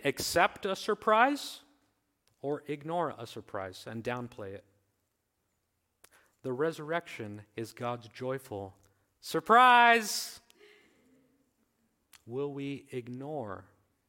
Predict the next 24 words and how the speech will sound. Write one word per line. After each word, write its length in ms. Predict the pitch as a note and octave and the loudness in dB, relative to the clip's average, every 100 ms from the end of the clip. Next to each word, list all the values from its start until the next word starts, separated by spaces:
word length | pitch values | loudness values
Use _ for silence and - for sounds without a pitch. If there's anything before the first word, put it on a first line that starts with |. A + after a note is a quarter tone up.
| - | -10
God's 280 | A2+ G#2 - | -8 -8 -12
surprise? 680 | A2+ - G#2 G#2+ - - - _ _ - _ - | -16 -12 -12 -14 -20 -20 -20 _ _ -20 _ -6
Will 140 | B2 | -6
we 140 | C#3 | -6
downplay 800 | C#3 C#3+ D#3 D#3 D3+ - G#2 G2 G#2 _ - | -8 -6 -6 -6 -10 -12 -12 -12 -16 _ -10
God's 280 | G#2 G#2+ | -10 -10
surprise? 680 | - G#2 - G2+ G2+ G#2+ - _ _ _ _ _ _ _ _ _ _ _ _ - | -14 -16 -14 -14 -14 -20 -20 _ _ _ _ _ _ _ _ _ _ _ _ -8
Or 160 | C#3 | -8
will 240 | B2 B2+ A2+ | -6 -8 -6
we 320 | A2+ G#2+ A2+ _ _ | -8 -10 -14 _ _
receive 400 | C3+ - G3 E3+ | -16 -14 -14 -14
it 120 | G2 - _ _ _ _ _ _ _ _ _ - | -16 -20 _ _ _ _ _ _ _ _ _ -16
and 140 | A2+ | -12
see 240 | - C3+ | -10 -8
it 140 | B2 A#2+ | -10 -10
make 240 | B2 A#2+ | -12 -12
us 160 | A#2+ - | -16 -16
new? 260 | D3+ A2+ - _ _ _ _ _ _ _ _ _ _ _ _ - | -16 -16 -20 _ _ _ _ _ _ _ _ _ _ _ _ -4
Resurrection 1000 | D#3 E3 D3+ F3 - - C3 B2+ B2+ B2 _ _ _ - | -4 -2 0 0 0 -6 -6 -8 -12 -16 _ _ _ -6
actually 680 | C3+ - - C3 B2 A#2 G#2 - _ _ _ _ _ _ _ _ _ _ _ | -6 -4 -8 -4 -2 -4 -6 -14 _ _ _ _ _ _ _ _ _ _ _
means 240 | C#3+ C#3+ C3 | -8 -8 -8
so 240 | - E3 | -10 -8
much 260 | D#3+ D#3 - | -6 -8 -8
more 320 | E3+ B2+ G2 | -6 -6 -8